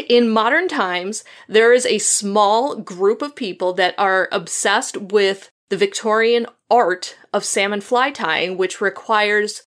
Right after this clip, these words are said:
feathers from exotic tropical birds in order to create these lures. And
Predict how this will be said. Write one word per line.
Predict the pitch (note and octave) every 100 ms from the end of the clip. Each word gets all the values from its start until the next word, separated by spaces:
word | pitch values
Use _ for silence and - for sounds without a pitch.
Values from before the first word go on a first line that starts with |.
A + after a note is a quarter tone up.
| _ _
feathers | _ G#3 G3 G#3 G3 G3 -
from | - F#3+ F3 F3 E3+ -
exotic | F#3+ F3 F3+ E3+ G3
tropical | - G3 D3 F3+ F#3 E3
birds | E3+ D#4+ A3 E3+ F3+ - -
in | G#3 G#3 -
order | G3+ F#3+ F#3 F#3
to | F#3 - G3 F3+ E3+
create | - G3+ F3+ E3+
these | F#3 F3 F#3+
lures. | F#3 C#4 F4 - - - - - - - -
And | A3 G#3 G3+